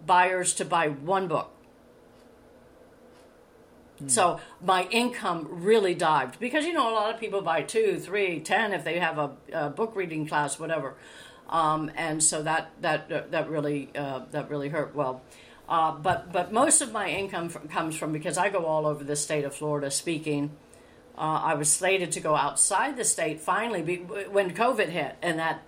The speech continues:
Speaker 1: kinda killed that buzz. But, um,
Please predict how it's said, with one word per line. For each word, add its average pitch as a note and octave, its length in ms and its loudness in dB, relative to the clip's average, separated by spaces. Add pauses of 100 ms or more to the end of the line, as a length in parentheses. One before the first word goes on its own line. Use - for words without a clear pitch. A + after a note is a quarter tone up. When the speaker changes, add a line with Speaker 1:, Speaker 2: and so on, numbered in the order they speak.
(240)
Speaker 1:
kinda F3+ 280 -4
killed E3 320 -4 (120)
that D#3+ 280 -4
buzz. C#3 240 -4
But, C#3+ 320 -4
um, C#3+ 320 -2